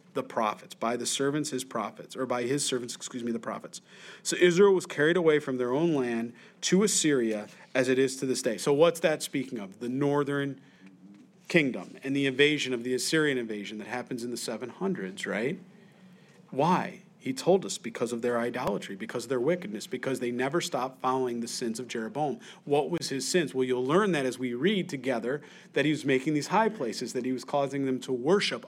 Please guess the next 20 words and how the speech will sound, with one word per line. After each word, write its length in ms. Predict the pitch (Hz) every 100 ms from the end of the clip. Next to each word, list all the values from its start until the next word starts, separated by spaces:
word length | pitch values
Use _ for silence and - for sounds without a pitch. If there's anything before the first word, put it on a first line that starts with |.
| 139
other 220 | 139 135
gods. 560 | 147 170 110 76 - - - -
And 140 | 156 139
that's 140 | 131
exactly 580 | 139 117 151 160 - 190
that 260 | 170 165 160
what 180 | - -
continued 560 | 143 - 190 151 117 - -
for 160 | -
four, 600 | - - 151 147 156 156 156 _ _
well, 280 | - 139 220 - - - _ -
in 140 | 135
that 240 | 127 156 -
particular 460 | 131 123 117 123
case, 320 | 117 117 123 - - -
for 120 | 151
some 220 | 131 127
two 320 | 113 - 185 170
hundred 340 | 156 156 147
and 260 | 131 120